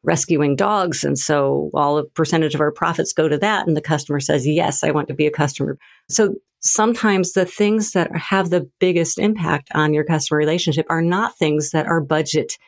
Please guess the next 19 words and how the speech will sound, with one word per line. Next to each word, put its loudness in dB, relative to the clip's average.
intensive. 0
And 2
it's 0
something 0
to 0
think -4
about 0
creatively, 0
all 0
the 0
ways 0
that 0
you 0
can, 0
in -2
fact, -2
nurture 0
that 0
relationship. -2